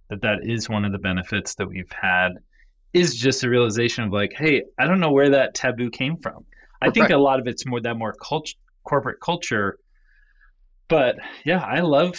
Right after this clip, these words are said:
Speaker 1: talking to vendors and they're like, "Hey, my, my kid is, um, you know, needs something real quick. Like, I'll be right back." And it's like, "Yeah, that's fine." Or, you know, your dog runs through. It's like, it's not, we, like you said, we're human beings.
Speaker 2: Yes.
Speaker 1: Uh, and I think that's a really positive thing that's come out of it is,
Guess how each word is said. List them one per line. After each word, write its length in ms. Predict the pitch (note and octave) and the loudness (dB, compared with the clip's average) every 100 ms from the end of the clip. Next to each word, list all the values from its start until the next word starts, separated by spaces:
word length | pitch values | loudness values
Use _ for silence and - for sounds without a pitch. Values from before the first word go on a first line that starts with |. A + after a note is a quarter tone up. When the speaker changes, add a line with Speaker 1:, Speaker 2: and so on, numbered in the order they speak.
| - | -12
Speaker 1:
talking 480 | - A#2+ A#2 B2 A#2 | -4 -4 -2 -6 -6
to 100 | A2 | -6
vendors 440 | G#2 A2 G#2+ G#2 G2+ | -4 -2 -2 -2 -2
and 80 | G#2+ | -2
they're 80 | |
like, 140 | G#2 G2 | -2 -2
"Hey, 160 | C#3 | -4
my, 400 | B2 C3+ C#3 C3 - | -2 0 0 -2 -8
my 160 | - C3 | -10 -10
kid 380 | - - A#2 G#2+ | -6 -2 0 2
is, 460 | G#2+ F#2+ F#2 - - _ E2+ | 2 2 -4 -14 -20 _ -8
um, 320 | F#2+ D#2 D2 C#2+ _ | -6 -6 -8 -14 _
you 80 | A2+ | -6
know, 60 | G2 | -4
needs 240 | G2+ A2 | -4 -4
something 280 | A#2 G2+ F#2 | -4 -6 -4
real 180 | A#2 F3 | 0 0
quick. 240 | - - - - | 0 -6 -10 -10
Like, 180 | G2 G2+ | -4 -2
I'll 100 | G#2+ | 0
be 80 | G#2+ | 0
right 200 | G#2 - | 0 0
back." 260 | F2 F#2+ - | -2 -2 -2
And 140 | F#2+ | -4
it's 140 | F#2 | -2
like, 180 | G#2 G2+ | -4 -2
"Yeah, 200 | F3 F3+ - - | 0 0 0 -4
that's 260 | D#3+ - - | -4 -6 -4
fine." 380 | F2+ G2 C3+ A#2+ | -2 0 -2 -2
Or, 480 | G2 G#2+ G2+ G2 - _ _ - | -2 0 2 0 -4 _ _ -8
you 80 | F#2+ | -4
know, 140 | F2+ F#2+ | -2 -4
your 140 | G#2+ | -4
dog 300 | G2 F2+ G2 | 0 0 0
runs 320 | G#2 G#2+ G#2 | 0 0 -2
through. 280 | G#2 G2+ G#2+ | -4 0 0
It's 160 | G#2+ - | -2 -2
like, 160 | F2+ - - | -4 -4 -12
it's 180 | A2+ - | -12 -8
not, 200 | C3+ G#2 | -6 -6
we, 160 | A2 - | -8 -6
like 200 | A2+ G#2+ | -6 -6
you 60 | G#2 | -4
said, 200 | F3 B2 | -4 -2
we're 140 | A2 | -4
human 320 | - D3 A#2+ | -2 -2 -2
beings. 480 | G2 G2+ G#2+ B2+ - - - | 0 0 -2 -6 -12 -16 -10
Speaker 2:
Yes. 160 | - C#2 | -4 -4
Speaker 1:
Uh, 200 | F#2+ G2+ D#2 | -2 -2 0
and 100 | C#3+ | 0
I 60 | |
think 160 | F3 F3 | 0 0
that's 180 | C#3 C3+ | 0 0
a 60 | |
really 200 | A#2+ A#2+ | 0 0
positive 580 | G#2+ - G#2+ G#2 G#2+ G#2+ | -2 -4 -2 -2 -2 -4
thing 240 | - A#2+ A#2+ | -4 -6 -6
that's 160 | A#2 - | -8 -6
come 140 | A2+ | -2
out 160 | A2 A2+ | 0 0
of 100 | B2+ | -2
it 140 | B2+ | -2
is, 380 | F2+ F2 - | -2 -6 -10